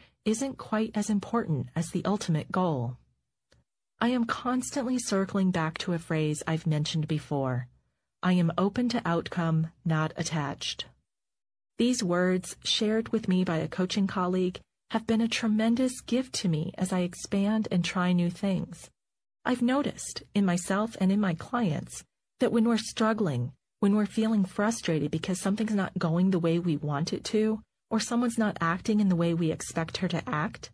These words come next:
our stress is caused by one fundamental reason, attachment.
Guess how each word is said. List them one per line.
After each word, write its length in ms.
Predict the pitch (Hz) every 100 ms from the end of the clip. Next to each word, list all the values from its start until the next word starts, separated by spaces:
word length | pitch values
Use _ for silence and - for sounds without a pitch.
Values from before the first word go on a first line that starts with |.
| _ _ _ _ -
our 120 | 214
stress 540 | 208 - - 208 254 -
is 160 | 196 -
caused 440 | - 180 180 -
by 160 | 165 160
one 340 | 165 175 202
fundamental 600 | - 170 170 165 160 165
reason, 580 | 160 160 160 - - - - _ _ _ -
attachment. 840 | 175 185 156 - 156 127 - -